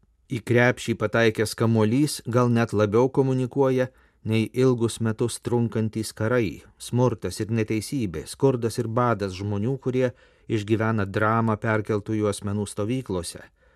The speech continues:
o susitaikymo procesai atrodo paralyžiuoti ir taikos pažadai lieka neįgyvendinti."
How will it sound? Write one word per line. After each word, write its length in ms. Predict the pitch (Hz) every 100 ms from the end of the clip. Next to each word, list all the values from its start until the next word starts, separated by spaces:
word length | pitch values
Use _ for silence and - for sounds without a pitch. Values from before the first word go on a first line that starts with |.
| _ _ _ _
o 180 | - 113
susitaikymo 760 | - 104 104 110 120 120 127 117
procesai 480 | 123 117 123 -
atrodo 440 | 113 110 113 110 104
paralyžiuoti 800 | - 107 98 95 87 120 135 120
ir 100 | 110
taikos 380 | 107 101 104
pažadai 440 | - 101 98 101 110
lieka 380 | 107 104 107 95 _ _ -
neįgyvendinti." 1040 | 107 107 95 101 87 82 73 71 69 -